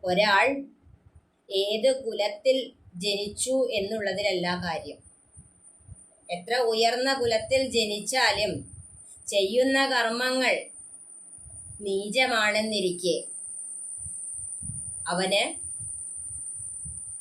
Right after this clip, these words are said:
എത്രത്തോളം പാപം ഉണ്ടാവും എന്നുള്ളത്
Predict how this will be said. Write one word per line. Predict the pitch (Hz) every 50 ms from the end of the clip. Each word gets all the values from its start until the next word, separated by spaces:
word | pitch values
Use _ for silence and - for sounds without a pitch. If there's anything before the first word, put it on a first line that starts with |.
| - - - - -
എത്രത്തോളം | 180 175 180 - - 254 262 262 262 - - 269 269 269 262 262 269 277 277
പാപം | 240 220 214 214 214 226 247 247 247 254 - - - - -
ഉണ്ടാവും | 202 202 196 196 202 208 214 226 233 233 226 214 202
എന്നുള്ളത് | 202 196 196 185 190 185 180 185 185